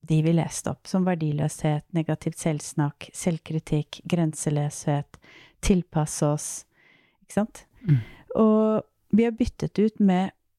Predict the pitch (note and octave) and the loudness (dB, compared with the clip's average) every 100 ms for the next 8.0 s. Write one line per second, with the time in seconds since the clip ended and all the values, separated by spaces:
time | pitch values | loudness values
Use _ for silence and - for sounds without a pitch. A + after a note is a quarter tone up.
0 | - G#3+ - E3+ - G3 C#4 - - - | 0 0 2 -2 0 0 -2 -6 -18 -8
1 | - G#3 G#3+ A3+ C4 - - G3 - - | 0 2 2 2 0 0 -4 -4 -2 -2
2 | C#3 C#3+ _ _ _ _ _ _ _ _ | -2 -6 _ _ _ _ _ _ _ _
3 | _ _ _ _ - - - E3+ F3+ B3 | _ _ _ _ -6 -4 -4 0 2 0
4 | - _ _ F3 F3 F#3 F3 D#3+ D3+ C3 | -2 _ _ -2 0 2 0 -2 -6 -2
5 | D3 - - - - - - _ _ _ | 0 0 -4 -6 -6 -6 -10 _ _ _
6 | _ _ _ _ _ _ _ _ _ _ | _ _ _ _ _ _ _ _ _ _
7 | - _ _ _ _ G#3+ G#3+ A#3 A#3 | -20 _ _ _ _ -2 0 0 0